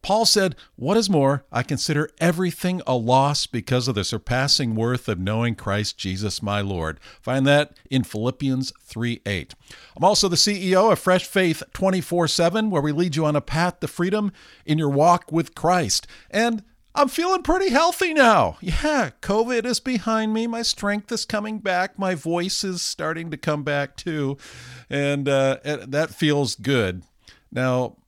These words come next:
my wife has covid now, uh, but she doesn't seem to have had it as bad as I did. So she's coming through this. She's, she's doing pretty good. So please pray for us. We want to make sure there's no lingering results of that.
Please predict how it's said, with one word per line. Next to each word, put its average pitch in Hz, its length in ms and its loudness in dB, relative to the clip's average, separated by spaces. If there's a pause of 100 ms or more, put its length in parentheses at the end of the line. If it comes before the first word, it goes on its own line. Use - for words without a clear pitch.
(180)
my 135 240 2
wife 139 320 4
has 95 200 -2
covid 92 460 -4
now, 85 400 -4 (500)
uh, - 80 -10
but 151 180 -2
she 233 460 -4 (200)
doesn't 240 280 -2
seem 254 360 -2
to 226 160 -2
have 165 220 -6 (360)
had 233 220 -2
it 262 180 0
as 156 100 -6
bad 190 320 -4
as - 420 -4
I 190 140 -6
did. 226 300 -6
So 165 160 -4
she's - 180 -6
coming 254 260 -2
through 240 240 -8
this. 120 200 -6
She's, 143 260 -10
she's 151 260 -10
doing 170 420 -8 (120)
pretty 190 240 -4
good. 113 300 -6
So 131 340 -2 (460)
please 170 220 -8
pray 139 220 2
for 117 320 0
us. 120 200 -2
We 120 280 -6 (120)
want 120 180 -6
to 120 60 -4
make 120 180 -4
sure 120 220 -6
there's 113 200 -4
no 120 360 -2
lingering 147 600 -2
results 107 600 -4
of 90 140 -8
that. 82 340 -4